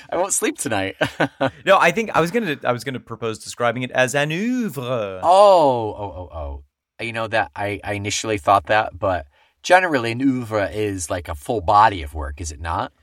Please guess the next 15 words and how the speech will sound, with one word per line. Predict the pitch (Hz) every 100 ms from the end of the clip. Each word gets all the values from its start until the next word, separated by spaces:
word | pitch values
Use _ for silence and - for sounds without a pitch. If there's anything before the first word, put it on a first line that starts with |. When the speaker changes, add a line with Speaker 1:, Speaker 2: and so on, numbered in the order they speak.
| _ _ _ _ -
Speaker 2:
It | 214
could | 175 147
be, | 214
but | 190
I | 151
also | 147 139
think | 135 123
that | 107
an | 104
individual | 120 127 117 110 104
song | - 110 107 110 - -
at | 131
a | 139
certain | - 196 160 139
level | 143 139 160 202